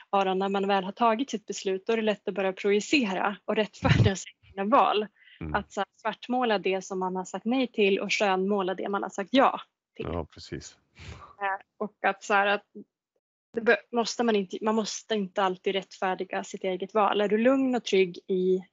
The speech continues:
Speaker 1: vilket val du har gjort, du behöver inte spela det spelet.
Speaker 2: Nej, precis.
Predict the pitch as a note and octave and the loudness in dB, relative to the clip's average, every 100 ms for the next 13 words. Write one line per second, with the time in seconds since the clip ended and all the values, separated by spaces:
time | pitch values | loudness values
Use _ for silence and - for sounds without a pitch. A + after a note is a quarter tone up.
0 | _ _ _ F#3+ F#3 F#3 G3 F#3+ F#3+ A3 | _ _ _ -4 -4 0 2 2 4 4
1 | B3 G#3+ - - G3+ G3 G#3 G3+ G3 F#3 | 6 4 0 -4 -2 2 2 2 0 -4
2 | - G3+ F#3 F#3 F#3+ G3 C#4 G3+ - - | -8 -4 -2 -2 -4 0 2 4 2 -6
3 | - - _ _ - E2 C#2+ D2 _ _ | -20 -20 _ _ -10 -6 -6 -10 _ _
4 | - D#2 C#2+ - | -10 -8 -8 -14